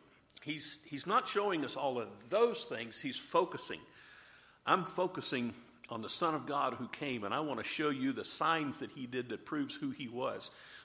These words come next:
that proves to you, like John said in the beginning. How did John start his gospel? He never starts it. He never starts it. He did not start it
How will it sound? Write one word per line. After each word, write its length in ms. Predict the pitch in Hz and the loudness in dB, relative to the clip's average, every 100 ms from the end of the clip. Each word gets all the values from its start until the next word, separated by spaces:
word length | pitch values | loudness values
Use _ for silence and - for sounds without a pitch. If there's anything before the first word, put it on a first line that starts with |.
| - | -6
that 120 | - | 0
proves 360 | 175 220 233 - | 4 4 4 0
to 100 | 120 | 0
you, 320 | 110 104 110 - - - - - - | 0 0 -2 -8 -18 -18 -18 -16 2
like 240 | 139 123 | 2 4
John 280 | 131 170 180 | 8 8 8
said 280 | - 185 165 | 6 4 4
in 100 | 160 | 4
the 80 | 147 | 2
beginning. 360 | 139 156 131 | 2 2 0
How 140 | 107 139 | 0 0
did 140 | 131 | 0
John 300 | 117 151 147 | 4 4 4
start 340 | - 156 180 | 2 4 4
his 180 | 180 160 | 4 -2
gospel? 460 | 135 160 175 - 214 | 2 2 2 -2 -4
He 140 | 120 | -2
never 240 | 123 160 190 | 0 2 2
starts 480 | - 220 240 - | 0 2 2 0
it. 60 | 185 - - - _ | -6 -6 -20 -20 _
He 80 | - - 104 | -20 -20 -10
never 240 | 104 120 | -8 -8
starts 320 | - - - | -8 -8 -8
it. 80 | - | -14
He 80 | 143 | -12
did 240 | 123 185 | 4 6
not 220 | 226 254 - | 6 2 2
start 320 | - 143 | 2 4
it 80 | 135 | 2